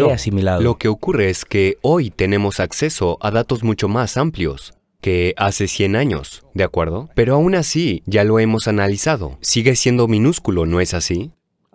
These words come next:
Speaker 2: Concuerdo. Comparado con todo el cosmos, sigue siendo minúsculo, pero avanza en la dirección correcta. La insaciable sed de conocimiento que tiene el ser humano hace que cada generación se produzca este ascenso.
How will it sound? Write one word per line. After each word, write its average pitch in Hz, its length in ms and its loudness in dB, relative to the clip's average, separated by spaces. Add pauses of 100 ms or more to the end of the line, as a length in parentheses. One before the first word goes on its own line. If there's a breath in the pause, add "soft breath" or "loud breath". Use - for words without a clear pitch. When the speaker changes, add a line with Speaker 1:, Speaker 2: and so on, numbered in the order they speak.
(140)
Speaker 2:
Concuerdo. 107 640 0 (260 loud breath)
Comparado 139 380 2
con 139 180 2
todo 156 160 4
el 135 120 0
cosmos, 160 560 -2
sigue 139 300 -4
siendo 139 300 0
minúsculo, 98 640 -2
pero 98 160 -2
avanza 127 380 0
en 156 80 0
la 120 60 2
dirección 95 420 -2
correcta. 82 500 -8 (600 loud breath)
La 104 100 -2
insaciable 143 760 0
sed 131 200 0
de 120 100 0
conocimiento 107 680 -2
que 95 120 -6
tiene 120 260 -2
el 110 60 -2
ser 101 180 -4
humano 104 400 -2 (260)
hace 127 220 -2
que 117 120 -2
cada 104 240 -2
generación 98 580 -2
se - 140 -10
produzca 110 580 -2
este 117 300 -4
ascenso. 92 580 -6